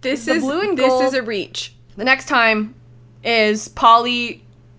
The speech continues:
Speaker 2: dancing with Archie and pretty much just telling him that she's totally spying and that she's still with her family,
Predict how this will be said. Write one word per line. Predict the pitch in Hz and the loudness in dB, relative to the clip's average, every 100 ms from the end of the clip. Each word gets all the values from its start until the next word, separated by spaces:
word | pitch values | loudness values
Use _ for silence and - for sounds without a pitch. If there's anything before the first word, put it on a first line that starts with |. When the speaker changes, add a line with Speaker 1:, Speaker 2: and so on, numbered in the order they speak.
| - - - - | -20 -20 -20 -10
Speaker 2:
dancing | 214 233 220 220 | 2 2 2 0
with | 208 208 | -2 0
Archie | 202 202 - 175 180 - - - - - - - - - - - - | 0 0 -4 -6 -6 -14 -20 -20 -20 -20 -20 -20 -20 -20 -20 -20 -6
and | 196 190 | -6 -2
pretty | 226 202 | 0 0
much | 196 180 - - | 0 -4 -8 -4
just | 202 - | -6 -2
telling | 226 202 196 | 0 0 0
him | 220 185 | -4 -2
that | 175 156 | -4 -4
she's | - 208 196 | -6 -6 -8
totally | - 196 190 180 | -4 -2 -2 -4
spying | - 175 160 156 165 185 - - - - - - - - | -2 0 0 -2 -8 -12 -16 -20 -20 -20 -20 -20 -20 -14
and | 180 | -8
that | 170 - - | -6 -8 -12
she's | - 180 | -12 -12
still | - 175 | -6 -6
with | 156 - | -6 -10
her | 151 | -12
family, | - 143 139 131 139 | -10 -12 -12 -16 -18